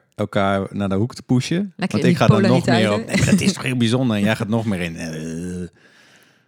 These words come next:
Speaker 2: Terwijl,
Speaker 1: Nou ja.
Speaker 2: hè?
Speaker 1: Jij vindt het eigenlijk ook best bijzonder. En ik denk, "Ach ja,
Speaker 2: Het is ook maar een
Speaker 1: het is er ook
Speaker 2: cijfer.
Speaker 1: maar één." Ja.
Speaker 2: <laughs>
Speaker 1: Maar
Speaker 2: Ja.
Speaker 1: we gaan wel even over de podcast praten.
Speaker 2: Ja, het is toch wel leuk om even dan zo'n, eh,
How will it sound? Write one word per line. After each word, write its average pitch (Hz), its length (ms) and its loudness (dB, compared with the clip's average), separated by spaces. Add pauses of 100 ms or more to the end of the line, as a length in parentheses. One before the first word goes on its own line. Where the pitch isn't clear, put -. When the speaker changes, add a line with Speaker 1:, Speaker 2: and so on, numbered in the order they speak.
(100)
Speaker 2:
Terwijl, - 300 -10
Speaker 1:
Nou 127 80 -8
ja. - 100 -16 (300)
Speaker 2:
hè? 170 240 -2 (200)
Speaker 1:
Jij 110 220 0
vindt 117 180 -2
het - 100 -6
eigenlijk 110 300 -2
ook 104 60 -8
best 123 140 0
bijzonder. 123 400 -4
En 98 120 -6
ik 113 140 -2
denk, 107 280 -2
"Ach - 180 -6
ja, 87 380 -6
Speaker 2:
Het 196 220 0
is 202 160 2
ook 196 100 0
maar 180 160 0
een 170 60 0
Speaker 1:
het 175 80 0
is 175 120 2
er 180 60 4
ook 160 60 4
Speaker 2:
cijfer. 165 200 0
Speaker 1:
maar 107 100 2
één." 98 220 -4 (220)
Ja. 190 160 2
Speaker 2:
<laughs> 254 100 4 (1400)
Speaker 1:
Maar 101 140 2
Speaker 2:
Ja. 110 60 2
Speaker 1:
we 117 60 0
gaan 147 140 2
wel 147 100 2
even 147 260 2
over 135 180 2
de 117 60 -2
podcast 104 440 -2
praten. - 480 -12 (760)
Speaker 2:
Ja, 156 160 -6
het 151 100 -8
is - 80 -6
toch - 120 -8
wel 175 100 0
leuk 170 240 0
om 160 120 -8
even 160 260 -6
dan 151 180 -8
zo'n, 143 300 -8
eh, 139 360 -8